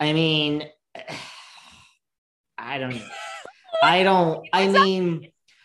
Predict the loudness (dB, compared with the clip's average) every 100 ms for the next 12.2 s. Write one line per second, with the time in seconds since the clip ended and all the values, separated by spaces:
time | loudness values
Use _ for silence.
0 | _ 0 4 4 2 -4 -6 -4 -4 -6
1 | -8 -16 _ -2 0 0 -2 -6 -12 -18
2 | -6 -4 -2 0 0 -2 -2 0 2 2
3 | 2 -2 -6 -10 -18 _ -2 2 4 4
4 | 2 0 -2 -6 -8 -6 -4 -4 -8 -8
5 | -8 -8 -8 -4 -2 0 -2 -4 -6 -8
6 | -10 -14 _ _ _ _ _ -20 -20 -18
7 | -20 -20 -20 _ -6 -6 -4 -2 0 0
8 | 0 -2 -2 -2 -2 -2 -4 -4 -8 -8
9 | -12 _ -6 -4 -6 -12 -10 -8 -8 -8
10 | -10 -8 -4 0 2 0 0 -2 -2 -4
11 | -4 -6 -6 -6 -10 -18 _ _ -6 -4
12 | -6 -12